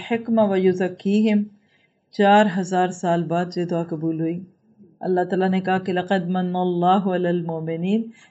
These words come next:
यानी अब अल्लाह ताला ने वो नबी भेज दिया। और ये दुआ सूरह बकरा की आयत वन ट्वेंटी नाइन में मौजूद है।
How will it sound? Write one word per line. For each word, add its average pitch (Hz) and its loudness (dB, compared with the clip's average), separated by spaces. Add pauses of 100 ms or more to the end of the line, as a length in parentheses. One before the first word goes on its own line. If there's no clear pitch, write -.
यानी 202 2
अब 208 6
अल्लाह 196 4
ताला 185 0
ने 185 -2
वो 185 -2
नबी 175 -2
भेज 190 2
दिया। 226 2 (300)
और 196 -2
ये 185 4
दुआ 190 2
सूरह 180 -2
बकरा 180 -2
की 185 -4
आयत 175 -2
वन 175 -2
ट्वेंटी 170 -6
नाइन 175 0
में 180 -2
मौजूद 185 -2
है। 196 -6